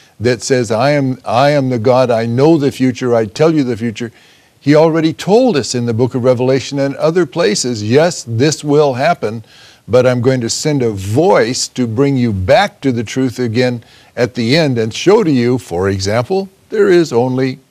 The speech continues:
one God." And it's not a trinity of gods, trinity of offices, the same God declaring himself in various forms as the Father, as the Son, as the Holy Ghost. So what you may say,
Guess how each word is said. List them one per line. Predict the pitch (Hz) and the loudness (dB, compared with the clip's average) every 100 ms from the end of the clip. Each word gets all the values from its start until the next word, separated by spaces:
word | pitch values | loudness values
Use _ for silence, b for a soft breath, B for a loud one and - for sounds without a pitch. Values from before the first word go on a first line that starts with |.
| - | -10
one | 95 113 113 110 | 0 0 0 0
God." | 104 107 82 - b b b b b | 2 2 0 -8 b b b b b
And | 110 110 | -2 0
it's | 110 110 - | 0 -2 -2
not | 113 135 | 2 2
a | 160 | 2
trinity | 156 - 156 147 127 139 139 | -6 -4 -2 -2 0 2 2
of | 135 113 | 0 -2
gods, | 110 104 104 110 - | 0 2 2 -4 -12
trinity | - 107 90 95 | -12 -10 -8 -6
of | 135 135 - | -6 -6 -2
offices, | 143 170 175 - 127 117 - 110 90 90 | 0 0 -2 -6 -6 -6 -4 -4 -2 -6
the | - 104 | -10 -12
same | - 139 190 202 | -6 -2 0 0
God | 131 107 92 82 b b b | 2 0 -2 -8 b b b
declaring | 113 113 - 135 135 127 | -4 -4 -2 0 0 -2
himself | 120 117 123 117 107 | -4 -4 0 0 0
in | 107 104 | -6 -4
various | 113 110 104 | -2 -2 -4
forms | - 120 101 87 | -6 -6 -6 -4
as | 101 120 | -2 -2
the | - | -4
Father, | 104 98 95 95 | -8 -6 -6 -6
as | 95 117 113 | -4 -4 -6
the | 113 | -10
Son, | - 92 95 - | -10 -10 -10 -10
as | 107 127 | -4 -4
the | 113 104 | -4 -6
Holy | 101 101 | -6 -6
Ghost. | 101 113 98 _ B B B B B | -4 -4 -4 _ B B B B B
So | - 123 107 | 0 0 2
what | 135 143 | 2 2
you | 127 131 | 0 0
may | 117 135 131 | 0 0 0
say, | - 135 127 | 0 0 0